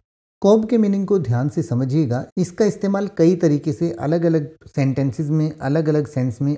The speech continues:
अलग-अलग मीनिंग के लिए किया जाता है। कॉब का अर्थ होता है चट्टान, यानी कि कोई पत्थर या पत्थर का टुकड़ा, सिल, बड़ी सुपारी को भी कई बार कॉब कहा जाता है,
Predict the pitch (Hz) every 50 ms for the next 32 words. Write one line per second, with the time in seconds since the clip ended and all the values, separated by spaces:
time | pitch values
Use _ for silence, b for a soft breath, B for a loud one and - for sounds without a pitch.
0 | - - 143 160 175 170 175 160 143 131 120 120 117 113 117 117 117 110 - 104
1 | 101 104 117 156 180 170 - - 147 135 117 101 95 85 80 - - 95 92 92
2 | 98 87 - _ _ _ _ _ _ _ _ _ _ - 190 214 226 214 220 -
3 | 226 220 220 - - 127 143 156 165 - 175 170 170 170 165 160 156 156 170 175
4 | 170 170 - 147 123 - - 160 156 151 123 98 101 - - _ _ - 123 117
5 | 123 117 - 120 - 131 123 117 - 113 - - - 139 135 135 139 135 117 107
6 | 98 - 123 113 - 127 110 - 127 117 - 139 120 87 80 - - _ _ _
7 | _ _ _ - - 180 170 113 95 98 147 160 - _ _ _ _ _ - 143
8 | 123 143 156 165 202 185 - - 156 - 156 147 151 170 185 170 180 160 147 156
9 | 151 - 139 139 131 139 139 139 139 - 123 120 127 127 - - 117 110 113 117
10 | 113 117 110 110 - 117 107 113 147 220 254